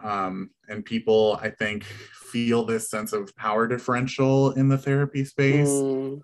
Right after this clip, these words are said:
Speaker 1: but it's, it's supposed to be collaborative. And so definitely asking your therapist, you know, any questions that you have, or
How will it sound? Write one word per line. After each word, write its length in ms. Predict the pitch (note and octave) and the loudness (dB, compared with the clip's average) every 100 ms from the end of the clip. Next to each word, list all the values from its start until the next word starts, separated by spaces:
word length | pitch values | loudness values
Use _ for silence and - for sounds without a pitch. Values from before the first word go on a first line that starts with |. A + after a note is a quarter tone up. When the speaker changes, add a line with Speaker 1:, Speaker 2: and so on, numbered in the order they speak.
| _ | _
Speaker 1:
but 160 | B2+ B2 | 0 2
it's, 420 | C3 C3+ - - - | 4 2 0 -6 -2
it's 160 | B2+ B2+ | -2 0
supposed 420 | B2+ B2+ C3 C3 | 0 2 2 0
to 60 | A#2+ | -4
be 100 | A#2 | -2
collaborative. 720 | G#2+ G2+ F#2+ F#2+ - - - _ - | 0 2 0 -2 -6 -12 -16 _ -8
And 140 | A#2 B2+ | -6 -2
so 60 | |
definitely 480 | A2+ A#2 C3 A#2+ G2+ | 0 0 2 0 0
asking 640 | G#2+ - A#2 G#2+ G#2 G#2+ G#2+ | -4 -2 0 0 -2 -6 -4
your 140 | G#2+ | -4
therapist, 840 | G#2 G2+ G2 - G2 G2 - - - - _ | 0 0 0 0 -2 -2 -6 -12 -16 -20 _
you 100 | A2+ | -6
know, 140 | G2+ F#2+ | -4 -4
any 180 | G#2+ G#2 | -4 -2
questions 420 | C#3 C#3 C3+ A#2+ | 0 0 0 -2
that 100 | A2+ | -2
you 140 | A2 | -2
have, 600 | A2+ A2 A2 G#2+ G#2+ G#2+ | -2 -2 0 0 0 -2
or 520 | G#2 G#2 G2+ G2 G2 | -6 -4 -2 -2 -4